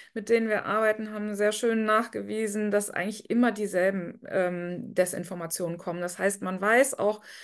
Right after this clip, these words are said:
wenn ein neues Thema kommt, sagen wir jetzt mal Krieg, äh, Israel, Palästina,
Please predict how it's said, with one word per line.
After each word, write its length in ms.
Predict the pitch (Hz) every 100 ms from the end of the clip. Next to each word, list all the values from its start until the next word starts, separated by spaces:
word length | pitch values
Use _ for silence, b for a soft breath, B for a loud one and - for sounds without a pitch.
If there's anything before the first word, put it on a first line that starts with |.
| B B
wenn 180 | - 226
ein 60 | 220
neues 360 | 208 214 214
Thema 320 | - 226 208 202
kommt, 340 | - 240 240
sagen 240 | 214 214
wir 80 | 208
jetzt 220 | 202 208
mal 280 | 226 202 208
Krieg, 460 | 202 - 220 220 -
äh, 640 | - 196 196 196 196 -
Israel, 540 | 208 208 220 208 190 196
Palästina, 680 | 202 190 190 - 226 220